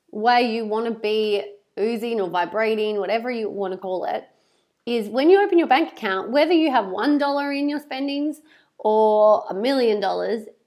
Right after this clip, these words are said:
you want to look at that and ooze gratitude and be so damn grateful for what you have, because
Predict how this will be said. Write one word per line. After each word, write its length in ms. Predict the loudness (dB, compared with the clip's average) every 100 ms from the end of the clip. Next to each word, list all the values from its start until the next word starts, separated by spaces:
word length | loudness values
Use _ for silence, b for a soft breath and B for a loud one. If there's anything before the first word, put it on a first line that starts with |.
| _ _ _ _
you 240 | -6 -2 0
want 120 | 0
to 60 |
look 220 | 0 -2 -2
at 120 | 0
that 300 | 0 0 -2 -12 _ _ _ _
and 220 | -6 -6 -4 -2
ooze 400 | 0 0 0 -2
gratitude 640 | 0 2 2 -2 -4 -4 -2
and 120 | -4
be 120 | -4
so 380 | -6 -6 -4 -2
damn 280 | -2 -6 -6
grateful 500 | -4 -4 -4 -6 -6
for 220 | -6 -4
what 220 | -4 -4
you 120 | -6
have, 400 | -6 -6 -6 -8 -8
because 280 | -6 -4